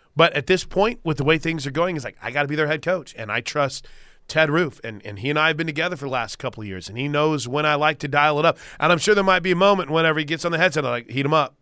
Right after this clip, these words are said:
And next thing you know, they're coming after him. So I love that, man. And the whole interview is really good. All right, we'll take a break. We'll come back with some news. We'll come back with some news. Oklahoma softball game today is at four o'clock. Make note, four P M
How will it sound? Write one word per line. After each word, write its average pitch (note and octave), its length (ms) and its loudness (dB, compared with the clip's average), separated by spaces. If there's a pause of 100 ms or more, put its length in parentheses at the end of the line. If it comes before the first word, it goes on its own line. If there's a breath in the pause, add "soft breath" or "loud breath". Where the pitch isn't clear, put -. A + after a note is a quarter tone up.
(300)
And A#2 320 -4 (140)
next A#2+ 240 -8
thing C3 120 -4
you C3 60 -4
know, C#3 160 2
they're A#2+ 100 -6
coming C3 240 -6
after A#2+ 260 -8
him. - 80 -20 (380)
So - 140 -20 (1080)
I C#3 80 4
love A#2+ 220 0
that, F#2 180 -8
man. G2 300 -8 (120)
And A2 200 -6
the G#2+ 40 -8
whole B2+ 160 -2
interview A2 280 -2
is F#2+ 100 -10
really F#2+ 220 -10
good. F2 200 -12 (240 loud breath)
All E3 80 4
right, D#3+ 60 8
we'll E3 80 2
take F#3+ 160 4
a F3 40 2
break. D#3+ 200 4
We'll C#3 80 -8
come E3 220 0
back D#3+ 180 6
with C#3 100 -6
some D3 120 -2
news. - 520 -6
We'll - 80 -18
come A#2+ 120 -8
back A#2+ 140 -8
with A2+ 100 -16
some G#2+ 100 -16
news. - 480 -18 (260 loud breath)
Oklahoma F3+ 420 4
softball F#3 460 4
game F3 260 -2
today D#3+ 400 0
is D3+ 280 -2
at D3 100 0
four F#3 320 0
o'clock. C#3+ 460 0
Make D3+ 500 -2
note, F3 480 2
four G3+ 400 0
P F#3+ 340 0
M D#3+ 180 2